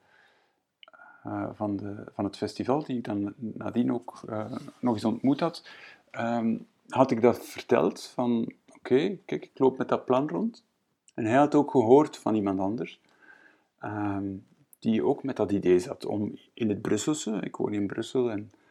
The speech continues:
ehm, ik had, eh, geen weet van een, eh,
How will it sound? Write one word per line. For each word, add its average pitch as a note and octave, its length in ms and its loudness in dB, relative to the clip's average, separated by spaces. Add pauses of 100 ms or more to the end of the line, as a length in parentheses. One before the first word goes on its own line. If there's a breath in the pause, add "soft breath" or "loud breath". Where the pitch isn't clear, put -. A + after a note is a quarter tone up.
(320 soft breath)
ehm, G2 380 -12 (1120)
ik - 220 -10
had, - 260 0
eh, G2 320 2
geen G#2+ 240 4
weet A2 220 8
van G2+ 220 -2
een, G2+ 220 -2
eh, G2 220 -8